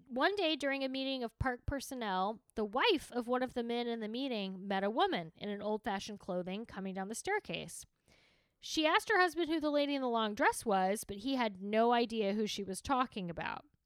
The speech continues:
A short time later, workers arrived at the house to see a woman standing in an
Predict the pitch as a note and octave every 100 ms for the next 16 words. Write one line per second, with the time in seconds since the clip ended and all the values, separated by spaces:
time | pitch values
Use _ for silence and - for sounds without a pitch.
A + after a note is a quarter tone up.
0 | _ _ _ _ _ _ - _ A3+ -
1 | D4+ D4 D4+ C#4+ A#3 A3 A3+ G3+ A3+ B3+
2 | A#3 A3 G3+ G#3 - G#3+ G#3 G3+ - -
3 | A3+ A3 B3+ B3 G3 G3+ - C4 C4+ A#3
4 | G3 G3 F#3+